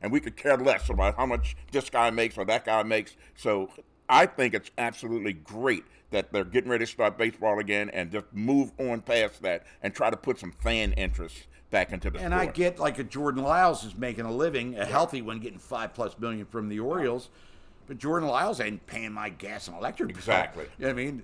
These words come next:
Speaker 2: I'm paying his salary, if you wanna look at
Speaker 1: Yeah.
Speaker 2: it. I'm paying for cable and Masson and all of that stuff. I, if anything, I'm the one providing him
Speaker 1: Mm-hmm.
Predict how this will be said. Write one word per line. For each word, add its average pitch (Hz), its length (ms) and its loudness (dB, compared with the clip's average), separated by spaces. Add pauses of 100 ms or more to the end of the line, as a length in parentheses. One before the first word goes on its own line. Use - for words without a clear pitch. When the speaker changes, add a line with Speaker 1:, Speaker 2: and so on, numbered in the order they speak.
Speaker 2:
I'm 110 340 0
paying 156 300 0
his 185 280 6
salary, 233 520 2
if - 120 -14
you 147 120 -2
wanna 147 220 0
look 151 180 0
at 151 100 2
Speaker 1:
Yeah. 127 120 2
Speaker 2:
it. 127 60 4
I'm - 140 2
paying 156 320 -6
for 123 120 -12
cable 175 520 -2 (240)
and 127 160 -8
Masson 160 460 0
and 160 120 -2
all 160 220 6
of 156 60 4
that 202 240 2
stuff. 156 420 -2 (220)
I, 143 60 0
if 156 280 2
anything, 165 580 2
I'm 190 240 2
the 240 80 0
one 165 180 0
providing 143 600 0
him 175 480 -2 (160)
Speaker 1:
Mm-hmm. 104 280 -16